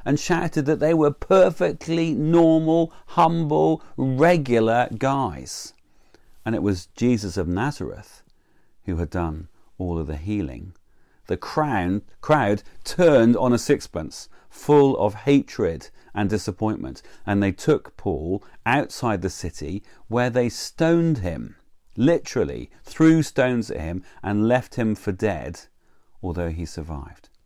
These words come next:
It was sometime in that bonkers twenty-four hours that Lois, Eunice,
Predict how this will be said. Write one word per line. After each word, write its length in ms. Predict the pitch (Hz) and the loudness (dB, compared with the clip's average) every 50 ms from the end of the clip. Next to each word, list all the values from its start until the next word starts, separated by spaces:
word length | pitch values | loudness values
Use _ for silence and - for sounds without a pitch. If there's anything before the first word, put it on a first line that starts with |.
| _ _ _ _ _ - - - - - - - - | _ _ _ _ _ -20 -20 -20 -20 -20 -8 2 2
It 160 | 139 135 143 | 4 4 4
was 480 | 123 127 147 131 95 87 82 - - - - | 2 2 2 2 2 0 -2 -4 -10 -14 -16
sometime 1000 | - - - - - 151 160 175 175 - - 180 156 135 95 80 73 76 82 - - - - | -14 -12 -6 0 2 4 4 4 2 0 0 0 0 0 -2 -4 -6 -6 -8 -10 -12 -8 -2
in 180 | 120 117 113 110 | 2 4 4 6
that 300 | 113 117 - 104 87 - | 4 4 2 -2 0 4
bonkers 680 | 127 131 143 143 139 - - 92 87 87 85 - - - - - - | 6 6 6 6 4 2 2 0 2 2 -2 -6 -10 -14 -16 -16 -16
twenty-four 800 | - - 135 131 151 147 - - 165 147 - - 147 139 127 - | -2 2 4 4 4 4 2 0 -2 -2 2 4 4 4 4 2
hours 580 | 98 107 87 80 78 67 67 90 90 - - - - - - - | 0 -2 -2 -2 -4 -6 -8 -10 -10 -12 -14 -16 -18 -18 -12 -2
that 220 | - 107 92 - | 0 0 0 2
Lois, 500 | 101 101 107 117 123 127 127 123 - - | 2 4 6 6 6 6 4 2 -2 -6
Eunice, 560 | 87 95 101 107 104 95 90 90 - - - | -4 0 0 2 2 2 0 -2 -6 -10 -16